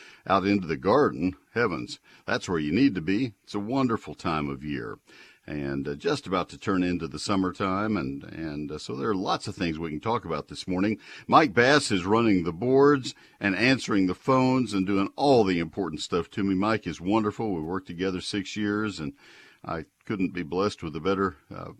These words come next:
producer of my program and operator of the heavy-duty equipment. So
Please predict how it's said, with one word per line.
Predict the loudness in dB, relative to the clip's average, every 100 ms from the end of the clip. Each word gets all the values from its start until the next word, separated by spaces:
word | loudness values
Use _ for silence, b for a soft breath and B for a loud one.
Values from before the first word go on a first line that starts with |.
| -10
producer | -4 -4 -4 -4 -4
of |
my | -2 -4
program | -2 0 2 0 -2
and | -6 -12 b b
operator | 0 0 2 0 0 -2
of |
the | -4 -6 -4
heavy-duty | -6 -4 -2 0 0 -2
equipment. | -2 0 0 0 -4 B B B
So | -8 0 0 0